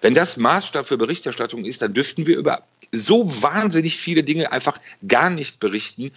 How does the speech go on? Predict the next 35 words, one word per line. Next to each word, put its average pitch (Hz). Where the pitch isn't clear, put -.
weil 117
sie 135
vielleicht 120
von 120
irgendjemand 120
gewollt 113
sind, 92
weil 95
sie 117
vielleicht 110
von 113
irgendjemandem, 127
äh, -
instrumentalisiert 123
wurden, 127
beziehungsweise 110
in 107
eine 104
Richtung 127
gelenkt 90
wurden. 87
Das 117
ist 127
absoluter 143
Bullshit. 107
Unsere 147
Aufgabe 123
ist 117
eben 107
das, -
was 113
wir 110
an 104
Material 101
bekommen, 117